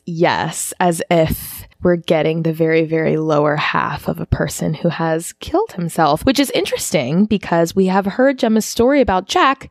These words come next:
but we know Jack doesn't exist. So these strange things that are happening are kind of aligning with what Gemma had said, but that story is fake. So at this point, I was kind of questioning what was going on as an audience member,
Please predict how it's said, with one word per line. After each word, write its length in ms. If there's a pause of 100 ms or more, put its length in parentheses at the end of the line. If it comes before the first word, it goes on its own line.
but 120
we 120
know 140
Jack 400
doesn't 240
exist. 720 (300)
So 220
these 400
strange 460
things 240
that 120
are 80
happening 600
are 100
kind 220
of 60
aligning 360
with 140
what 120
Gemma 240
had 200
said, 420
but 300
that 160
story 260
is 140
fake. 300
So 360
at 160
this 140
point, 300
I 100
was 140
kind 180
of 80
questioning 420
what 120
was 120
going 220
on 140
as 140
an 80
audience 460
member, 240